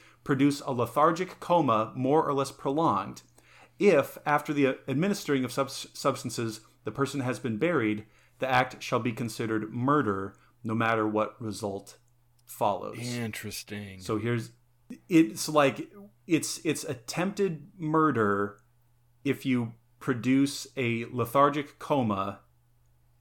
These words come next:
Speaker 1: by, and, and this, w-, w-, without actually killing a person, by, like, giving it these substances.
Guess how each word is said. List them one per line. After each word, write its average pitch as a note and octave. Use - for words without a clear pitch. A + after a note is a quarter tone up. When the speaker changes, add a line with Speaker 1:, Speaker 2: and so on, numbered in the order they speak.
Speaker 1:
by, G#2+
and, D3+
and C#3
this, C#3
w-, E3+
w-, D3+
without D#3
actually G3
killing F3+
a C#3
person, G#2+
by, B2+
like, B2
giving A#2+
it A#2+
these A#2+
substances. -